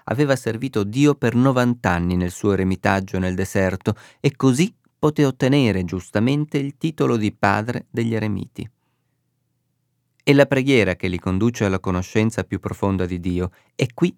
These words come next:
che si accende più facilmente la fiamma della carità ed è questo il servizio perfetto davanti al Signore. Il nostro ordine, sin dall'inizio,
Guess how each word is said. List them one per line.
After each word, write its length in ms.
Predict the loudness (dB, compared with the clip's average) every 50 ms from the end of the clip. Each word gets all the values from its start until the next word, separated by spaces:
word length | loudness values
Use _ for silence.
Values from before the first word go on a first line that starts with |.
| _ _
che 120 | -6 -6 -4
si 120 | 0 -2
accende 380 | -2 0 0 0 2 2 0 -2
più 160 | -2 -4 -4
facilmente 580 | -2 -4 -4 -2 0 0 2 2 2 2 0 0
la 120 | -2 0
fiamma 320 | 0 0 0 2 2 2
della 200 | 2 2 0 0
carità 440 | 2 0 0 0 0 0 0 -2 -2
ed 240 | -2 0 0 2 2
è 100 | 0 -2
questo 400 | 0 2 2 2 2 0 -2 -6
il 140 | -6 -6 -6
servizio 560 | -6 -6 -6 -4 -2 -4 -4 -4 -2 -4 -4
perfetto 680 | -2 -2 -2 -2 -2 -2 -2 -2 -2 -2 _ -4 -4 -2
davanti 380 | -2 -2 -2 -4 -4 -6 -6 -8
al 80 | -8
Signore. 560 | -6 -4 -2 -2 -2 -2 -4 -4 -6 -8 -10 -12 _ _ _ _ _ _ _ _ _ _ _ _ _ _ _
Il 120 | 2 4 6
nostro 420 | 6 6 4 2 0 0 0 2
ordine, 540 | 2 2 2 0 0 -2 -2 -2 -4 -6 -8
sin 380 | _ -4 2 4 4 4 4 4
dall'inizio, 800 | 2 2 2 2 2 2 2 2 0 -2 -4 -4 -4 -4 -6